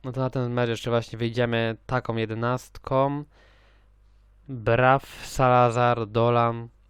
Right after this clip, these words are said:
Wrank, Szargawi, czyli podstawa po prostu jedenastka z poprzedniego sezonu. I możemy zacząć mecz z Newcastle United. W poprzednim sezonie była to świetna drużyna, więc to może być ciężkie spotkanie dla nas. Ale wygrywamy, jeden do zera.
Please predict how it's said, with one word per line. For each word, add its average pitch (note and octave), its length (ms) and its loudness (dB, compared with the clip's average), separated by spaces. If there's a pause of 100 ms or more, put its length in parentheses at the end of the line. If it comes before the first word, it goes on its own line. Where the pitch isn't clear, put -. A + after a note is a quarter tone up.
Wrank, A2+ 420 -6
Szargawi, A2+ 640 0
czyli - 160 -6
podstawa C#3+ 420 2
po - 20 -2
prostu A2 240 -6
jedenastka A#2 320 -4
z - 40 -10
poprzedniego A2+ 360 -10
sezonu. B2 380 -6 (720)
I D3 60 -10
możemy D#3 200 -4
zacząć B2 280 -10
mecz A#2+ 300 -6
z G#2+ 140 -6
Newcastle C3 520 0
United. A#2+ 260 -6
W - 40 -20
poprzednim D#3 360 -8
sezonie C#3 240 -4
była B2+ 160 2
to - 80 -6
świetna B2+ 340 -4
drużyna, A2+ 420 -6 (380)
więc A#2+ 120 -6
to C#3 100 -6
może C3+ 160 -2
być A#2+ 100 -10
ciężkie C3 340 -2
spotkanie - 480 -4
dla G#2+ 160 -2
nas. A#2+ 360 -4 (920)
Ale D3+ 200 4
wygrywamy, C#3 460 0
jeden C3 200 -2
do B2 100 -6
zera. C3+ 300 -2